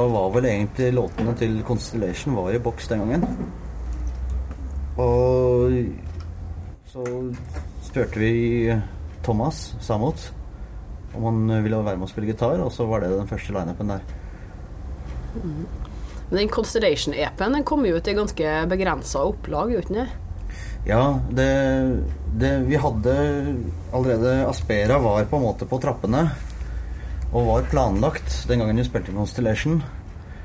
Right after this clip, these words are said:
Speaker 1: Men, eh, for å så, så det, Constellation var egentlig bare en studioinnspilling, en prøveinnspilling for oss,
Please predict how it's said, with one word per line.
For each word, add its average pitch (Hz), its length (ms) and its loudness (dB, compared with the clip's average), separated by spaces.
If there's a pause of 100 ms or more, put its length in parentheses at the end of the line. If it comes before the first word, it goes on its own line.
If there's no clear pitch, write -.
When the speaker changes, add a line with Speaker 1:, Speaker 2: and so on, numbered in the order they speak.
(500)
Speaker 1:
Men, 120 180 4
eh, 127 580 6
for 127 180 0
å 123 120 4
så, 123 160 2 (800)
så - 200 -2
det, 131 400 4
Constellation 120 520 0
var 110 200 4
egentlig 120 320 0
bare 110 180 4
en 120 200 4
studioinnspilling, 120 880 2 (240)
en 123 160 0
prøveinnspilling 107 800 0
for 147 200 0
oss, - 300 -4